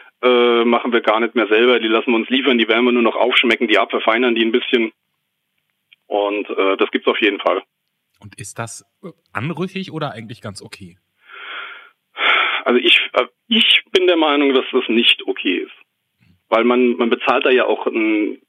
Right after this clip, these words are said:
Speaker 1: Schweinegeld, auf Deutsch gesagt.
Speaker 2: Ich als
Speaker 1: Für die
Speaker 2: Kunde würde natürlich denken, äh,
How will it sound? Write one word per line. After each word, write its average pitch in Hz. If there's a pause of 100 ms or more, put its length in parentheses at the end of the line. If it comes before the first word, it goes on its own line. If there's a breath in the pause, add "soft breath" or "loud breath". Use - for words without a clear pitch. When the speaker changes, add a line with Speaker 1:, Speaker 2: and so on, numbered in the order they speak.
Speaker 1:
Schweinegeld, 98 (340)
auf 95
Deutsch 90
gesagt. 95 (600 loud breath)
Speaker 2:
Ich -
als 101
Speaker 1:
Für -
die -
Speaker 2:
Kunde 160
würde 165
natürlich 139
denken, 127
äh, 120